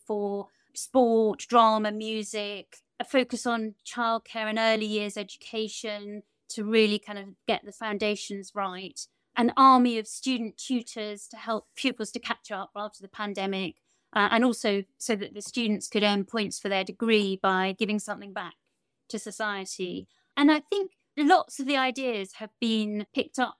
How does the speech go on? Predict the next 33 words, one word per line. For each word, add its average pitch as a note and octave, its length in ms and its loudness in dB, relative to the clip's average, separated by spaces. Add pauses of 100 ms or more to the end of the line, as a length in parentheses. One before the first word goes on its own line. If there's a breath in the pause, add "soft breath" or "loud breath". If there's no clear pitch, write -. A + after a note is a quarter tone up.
by G3 640 -2
one G#3 240 -4
party G#3 400 -4
or G3+ 80 -4
another. G3+ 340 -4
In G3+ 80 -6
fact, - 240 -6
both B3 380 2
Keir A#3 220 0
Starmer G#3+ 400 -2
and G3 120 -12
Rishi G3+ 240 -14
Sunak G#3+ 280 -6
have - 260 -12
welcomed G3+ 460 -4
our F3 120 -2
report F3+ 480 -10
and G3 100 -8
variously G3 540 0
backed - 560 -12 (500)
some A3 220 2
of G3 80 -4
the F#3+ 260 -4
proposals. F#3+ 1000 -4 (280)
Just - 280 -2
this - 240 -2
week, A3 320 -2 (160)
Gillian G3+ 340 0
Keegan, G#3 360 0
the F#3+ 100 2
Education G3 500 -4
Secretary, - 800 -2
and F#3+ 420 0